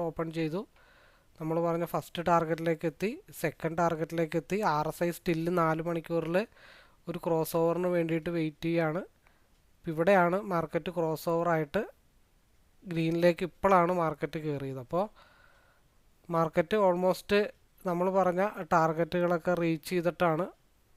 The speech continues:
ഒരു ക്രോസ് ഓവർ വന്ന് അവിടെ കൺസോളിഡേഷൻ ചെയ്ത് മാർക്കറ്റ് നിൽക്കുകയാണ്. അപ്പോൾ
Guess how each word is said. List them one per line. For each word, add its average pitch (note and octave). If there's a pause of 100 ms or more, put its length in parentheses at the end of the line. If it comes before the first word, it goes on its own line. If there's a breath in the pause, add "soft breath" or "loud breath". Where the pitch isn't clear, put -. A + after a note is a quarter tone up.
(140)
ഒരു D3+
ക്രോസ് D#3+
ഓവർ F3+
വന്ന് F3 (120)
അവിടെ E3
കൺസോളിഡേഷൻ E3
ചെയ്ത് E3
മാർക്കറ്റ് D3+
നിൽക്കുകയാണ്. D3
അപ്പോൾ G3